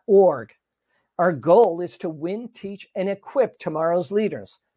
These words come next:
That's why you're taking this class, so you can, uh, be equipped. Next, the vision. It's to guide today's generation into a deeper relationship with God by teaching and equipping them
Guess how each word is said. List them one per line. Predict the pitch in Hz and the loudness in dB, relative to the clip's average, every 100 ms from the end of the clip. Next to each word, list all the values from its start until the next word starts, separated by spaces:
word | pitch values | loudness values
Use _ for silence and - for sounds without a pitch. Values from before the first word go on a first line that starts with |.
| _ | _
That's | 131 160 160 - | -8 -2 -2 -2
why | 160 147 | -2 -2
you're | 151 143 | -2 -6
taking | - 135 147 147 | -8 -8 -6 -4
this | 170 - | -4 -4
class, | 202 180 90 - | -2 -2 -2 -6
so | 151 | -6
you | 139 156 | -2 -2
can, | - 175 139 - _ _ _ | 0 0 -2 -8 _ _ _
uh, | 156 147 143 | 0 2 2
be | 139 156 151 | 0 2 2
equipped. | 147 - 247 160 - - _ _ _ _ _ _ _ _ _ _ _ _ _ - | 2 2 4 4 0 -20 _ _ _ _ _ _ _ _ _ _ _ _ _ -2
Next, | 185 247 - - _ 175 | 0 0 -2 -20 _ -2
the | 175 | 0
vision. | 139 247 220 113 - _ _ _ _ - | 4 2 2 -6 -10 _ _ _ _ -2
It's | 208 - | -2 -2
to | - | -8
guide | 160 190 208 226 | 0 2 2 0
today's | - 175 202 240 247 - | -4 -2 -2 -2 -8 -8
generation | 220 226 214 220 208 175 | -4 -2 -2 -2 -2 -6
into | 175 - 220 226 | -8 -6 -4 -4
a | 190 190 _ | -4 -14 _
deeper | 330 392 302 233 | -8 -8 0 0
relationship | 190 202 202 202 - 175 - 175 | 2 2 2 2 -2 -6 -4 -4
with | 175 - | -4 -2
God | - 202 143 147 - _ _ - | 2 4 2 -2 -12 _ _ 2
by | 175 175 - | 2 0 -10
teaching | - 262 208 190 175 - | -8 -8 -4 -4 -4 -4
and | 165 | -4
equipping | 165 - 320 - 180 160 | -4 -6 -6 -2 0 2
them | 160 | 0